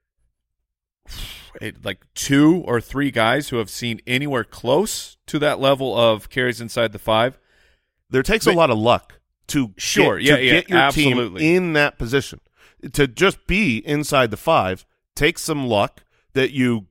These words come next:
Speaker 2: got there but didn't score from outside of there. Some of that's gonna change. He's not gonna get thirty carries inside the five again. So the touchdowns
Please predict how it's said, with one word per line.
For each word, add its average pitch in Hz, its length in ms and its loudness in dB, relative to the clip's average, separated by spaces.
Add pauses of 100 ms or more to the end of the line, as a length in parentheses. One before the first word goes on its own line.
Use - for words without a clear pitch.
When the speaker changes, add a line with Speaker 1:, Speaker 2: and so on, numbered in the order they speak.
(160)
Speaker 2:
got 165 280 0
there 165 220 2
but 131 160 -2
didn't 151 380 -2
score 147 420 2
from 139 240 -4
outside 175 440 0
of 95 120 -4
there. 87 260 -8 (640)
Some 196 300 0
of 254 80 4
that's 208 180 2
gonna 147 180 -4
change. 143 360 -4
He's 131 160 -10
not 190 160 2
gonna 160 140 -8
get 151 360 -6
thirty 139 400 0
carries 120 440 -2
inside 113 300 -2
the 101 60 -8
five 151 280 0
again. 87 200 -10
So - 180 -4
the 143 80 -8
touchdowns 143 640 -4